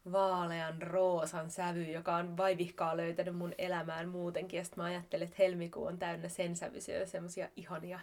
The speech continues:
helmiä. Ja sitten aurinko vähän silleen kimaltaa niissä.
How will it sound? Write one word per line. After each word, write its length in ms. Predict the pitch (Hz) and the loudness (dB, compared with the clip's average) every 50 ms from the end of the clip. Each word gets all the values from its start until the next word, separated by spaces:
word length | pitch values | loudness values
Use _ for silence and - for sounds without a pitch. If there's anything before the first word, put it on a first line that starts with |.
| - - | -8 -6
helmiä. 640 | 190 185 180 180 180 185 180 185 190 196 196 196 180 - | -4 -4 -2 -2 -2 -2 -2 -2 0 0 0 0 -2 -4
Ja 160 | - 180 - - - - | -4 -4 -4 -4 -8 -10
sitten 360 | - 185 180 - - - - - | -10 -10 -6 -4 -4 -4 -2 -2
aurinko 440 | 180 180 175 180 196 202 208 - - | -2 -2 0 0 0 0 0 -2 -4
vähän 240 | - 190 214 214 220 | -4 -4 -6 -6 -8
silleen 360 | - 214 208 202 202 202 - | -8 -8 -6 -6 -6 -6 -8
kimaltaa 640 | - 214 196 196 196 202 214 220 220 226 226 226 226 | -10 -12 -10 -8 -8 -8 -10 -12 -12 -12 -12 -12 -10
niissä. 420 | 226 226 226 - - - - _ | -10 -10 -10 -12 -16 -20 -20 _